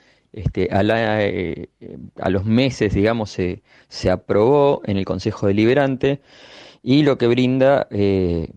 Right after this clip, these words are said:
o, o consagra un poco la agroecología, el fomento de la agro-, agroecología en Mercedes a través de la, de esta ordenanza,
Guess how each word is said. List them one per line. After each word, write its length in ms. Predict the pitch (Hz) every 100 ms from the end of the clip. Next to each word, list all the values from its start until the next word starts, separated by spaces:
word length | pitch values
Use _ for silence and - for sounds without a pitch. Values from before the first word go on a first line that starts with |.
| 101 _ _ -
o, 300 | 101 92 95
o 180 | -
consagra 640 | 95 95 95 - 131 123 104
un 100 | 104
poco 240 | 113 110
la 80 | 98
agroecología, 640 | 101 95 104 101 - 127
el 80 | 104
fomento 320 | 95 104 110
de 40 | 110
la 60 |
agro-, 220 | 113 113 -
agroecología 840 | 104 104 107 107 107 120 127 127 _ _
en 180 | 98 98
Mercedes 480 | 104 104 107 120 113
a 60 |
través 300 | 101 90 95
de 60 | 98
la, 100 | 95
de 160 | 95
esta 180 | 95 95
ordenanza, 680 | 92 92 95 90 80 - -